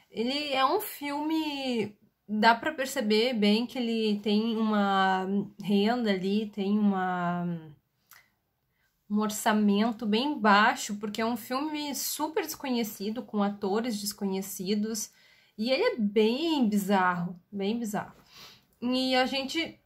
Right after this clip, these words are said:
em uma hora e vinte e cinco, esse filme tá no YouTube, eu vou deixar aí na descrição pra vocês, ele mostra o horror que aquele cara sente em ter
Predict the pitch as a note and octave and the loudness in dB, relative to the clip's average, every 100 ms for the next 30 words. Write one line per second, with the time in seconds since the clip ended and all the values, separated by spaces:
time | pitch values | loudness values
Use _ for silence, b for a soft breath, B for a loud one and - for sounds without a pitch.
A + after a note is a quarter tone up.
0 | - B3+ B3+ C#4+ F4+ D#4+ C#4 C4+ B3 - | -8 -2 0 4 6 6 4 0 -2 -2
1 | - G#3+ G3+ C#4+ D#4+ A#3 - G3+ F3+ - | -6 0 2 2 -4 -6 -2 -2 -2 -6
2 | G#3+ G#3+ G#3+ - F#3+ A#3 B3+ G#3 G#3 G#3+ | 0 2 0 0 2 2 2 0 0 -2
3 | C4 A3 F#3+ G3+ - F3+ G3 G3 G3 G3 | 0 0 0 0 0 0 2 2 0 -4
4 | - G#3 G3+ F#3 F#3+ G3 G3 - F#3 F#3+ | -4 -4 -2 -4 -2 -2 -2 -4 -4 -4
5 | - - b b b b b A#3+ B3 C4+ | -6 -14 b b b b b 0 2 0
6 | C#4+ C#4+ C#4 C4+ C4 A#3 A#3+ B3 - C#4 | 0 0 -2 -2 2 6 4 2 -6 -4
7 | C#4+ - _ _ _ _ - C4 C4 - | -4 -6 _ _ _ _ -8 -4 -2 -2
8 | - B3+ B3 B3 C4+ D4+ D4+ - _ _ | -2 2 6 6 8 4 2 -10 _ _
9 | _ B3 B3 B3 B3+ B3+ A3 A3+ B3 A#3+ | _ -6 -4 -4 0 2 4 4 0 -2
10 | - G#3+ A3+ A#3 - C4 - B3+ B3+ C4 | 0 2 2 -2 -4 -8 -8 -4 -4 0
11 | C4 C4 | 0 0